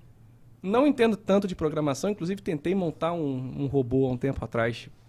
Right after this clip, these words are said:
pegando A P I, assim, deu uma estudada, mas... Parabéns a vocês, programadores, porque é um negócio difícil pra caramba.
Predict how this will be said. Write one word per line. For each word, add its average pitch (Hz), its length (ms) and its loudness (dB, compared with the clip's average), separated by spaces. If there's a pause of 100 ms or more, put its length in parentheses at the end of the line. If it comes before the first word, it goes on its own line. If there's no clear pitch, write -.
(160)
pegando 139 360 -2
A 131 80 -4
P 127 140 -10
I, 123 400 0
assim, 143 200 -10
deu 147 120 -4
uma 156 40 -2
estudada, 143 400 0
mas... 165 240 -4 (1000)
Parabéns 226 440 4
a 233 60 -2
vocês, 190 340 -2
programadores, 175 460 0
porque - 100 -6
é 208 40 -2
um - 20 -2
negócio 196 200 2
difícil 233 560 -2
pra 190 260 6
caramba. 233 720 12